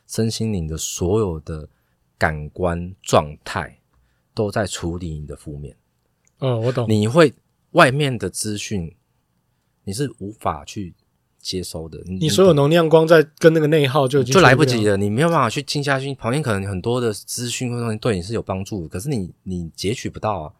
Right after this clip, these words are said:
Speaker 1: 因为你没有那个时间跟那个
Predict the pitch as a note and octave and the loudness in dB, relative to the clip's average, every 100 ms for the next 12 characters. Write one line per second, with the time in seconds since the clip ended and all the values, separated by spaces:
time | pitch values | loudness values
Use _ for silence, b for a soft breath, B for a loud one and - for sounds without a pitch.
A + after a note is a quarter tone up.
0 | _ _ _ _ b b _ E3+ B2 F#2 | _ _ _ _ b b _ -2 0 -2
1 | A2+ A2+ E2+ A#2 A2 F#2+ - _ _ _ | -4 -6 -8 -8 -6 -8 -8 _ _ _
2 | - - G2+ B2 B2 B2+ B2+ B2 A2 G2 | -10 -8 -6 -4 -4 -2 -2 -2 -2 -2
3 | F2 | -4